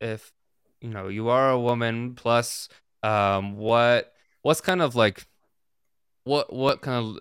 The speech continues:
is the, I don't know, the daily outline for this, like, workshop? What would they actually be doing? And what's kind of, like,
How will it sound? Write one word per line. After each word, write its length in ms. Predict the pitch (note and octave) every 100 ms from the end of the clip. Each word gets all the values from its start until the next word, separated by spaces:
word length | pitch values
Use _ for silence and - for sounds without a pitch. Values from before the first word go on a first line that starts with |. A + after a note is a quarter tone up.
| -
is 340 | A2+ G#2 -
the, 640 | G2+ G#2 G2 G2 F#2+ F#2+ G#2 _ _ _ _ _ _ _ _
I 60 | -
don't 120 | G#2
know, 120 | F#2
the 120 | F#2+ G2
daily 360 | G#2+ G#2+ G#2+
outline 800 | G#2 - G#2+ G2+ G2+ G2 G2+ F2
for 280 | - G#2 G2+
this, 300 | G2 G2 -
like, 220 | G2+ G2+
workshop? 380 | G2 G2 - F#2 G#2
What 120 | A#2+
would 160 | A#2+
they 120 | A2+ G#2+
actually 280 | G#2+ A#2
be 120 | G2+ G#2+
doing? 420 | A#2 A2+ B2 A#2+
And 140 | G#2+
what's 140 | G#2+ -
kind 180 | D3 B2
of, 100 | A2
like, 300 | G2+ -